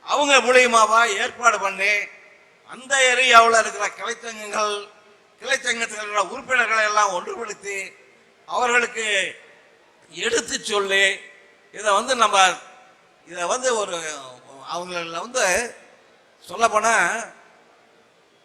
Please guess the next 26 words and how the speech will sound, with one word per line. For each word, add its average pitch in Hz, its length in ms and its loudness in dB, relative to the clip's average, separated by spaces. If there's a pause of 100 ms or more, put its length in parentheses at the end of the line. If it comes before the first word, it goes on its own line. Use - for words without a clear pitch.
(140)
ஆ, 170 60 -16 (280)
ஊக்கப்படுத்தணும். 202 680 0 (1000)
அப்படி 170 180 -6 (200)
ஊக்கப்படுத்தணும்னா 190 800 -4 (380)
இப்ப 185 220 -16
இது 175 200 -16
வந்து 220 200 -20
கிட்டத்தட்ட 190 460 -14
இப்ப 190 140 -18
இன்னைக்கு 175 240 -8
நம்ம 160 160 -6
ஒரு 143 160 -10
தீர்மானத்தை 202 460 -4 (440)
போட்டு 226 300 -12 (380)
முடிவு 208 260 -6
பண்ணோம் 180 220 -6
அப்படின்னா 170 340 -10 (720)
ஒரு 185 200 -14
மாசம் 202 380 -6
டைம் 196 220 -8
கொடுத்து 190 280 -14
ஒரு 175 180 -10
தீர்மானம் 190 440 -4
நம்ம 165 160 -6 (120)
அரசாங்கத்துக்கு 185 680 -6
எழுதலாம். 175 360 -2